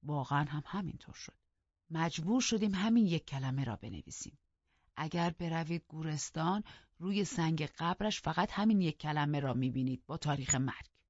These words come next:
سپیده که زد، هوش و حواسم برگشت. خیلی زود پا شدم و رفتم توی باغ تا ببینم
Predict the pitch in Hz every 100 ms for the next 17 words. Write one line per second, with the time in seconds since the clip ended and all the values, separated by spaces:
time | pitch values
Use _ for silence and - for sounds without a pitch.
0 | _ _ _ _ _ _ _ _ _ _
1 | _ _ _ _ _ - - 147 123 123
2 | 127 165 190 160 175 160 156 - _ _
3 | 180 185 - 143 143 123 - 151 117 -
4 | - - - - _ _ _ _ _ -
5 | 180 170 147 139 139 - 165 - 165 151
6 | 147 165 - 151 - 147 - 156 165 156
7 | 147 156 165 165